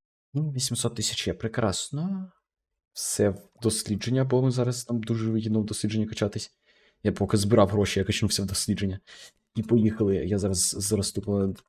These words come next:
технологіям дуже хорошо. Так, ну і насправді кажучи, я б міг би трохи раніше зупинитися, а не вся, прям всі гроші качати, але я вже як вирішив качнути всі гроші, так качну вже всі. У мене нуль дев'яносто п'ятий рівень.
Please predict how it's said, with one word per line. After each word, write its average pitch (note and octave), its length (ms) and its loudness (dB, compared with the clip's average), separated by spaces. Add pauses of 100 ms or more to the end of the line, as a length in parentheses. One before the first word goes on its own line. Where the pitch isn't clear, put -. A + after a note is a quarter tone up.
(320)
технологіям G2+ 580 0
дуже G2+ 180 -6
хорошо. G2+ 400 -4 (640)
Так, A#2+ 200 0
ну D3+ 200 2
і B2+ 460 0
насправді C3 340 4
кажучи, C3 440 2
я B2+ 120 2
б B2+ 100 -6
міг B2 120 4
би A#2+ 120 4
трохи A#2+ 380 -2
раніше A#2 300 2
зупинитися, D#3+ 480 0
а D3+ 40 2
не D#3 60 0
вся, D3+ 180 -2 (440)
прям C#3+ 140 2
всі D3 160 0
гроші C#3 260 0
качати, B2+ 440 -2
але C3+ 420 -2 (520)
я A2 160 2
вже A2 280 2
як A#2 260 -2
вирішив C3 380 -2
качнути A#2 360 -2
всі - 160 -4
гроші, A2 300 -2
так A2+ 140 -4
качну A2+ 280 -4
вже A#2 120 -2
всі. F#3+ 320 -2
У A3+ 60 -6 (680)
мене A#2+ 220 6
нуль A2+ 180 4
дев'яносто A2+ 420 0
п'ятий G#2 320 4
рівень. B2 300 2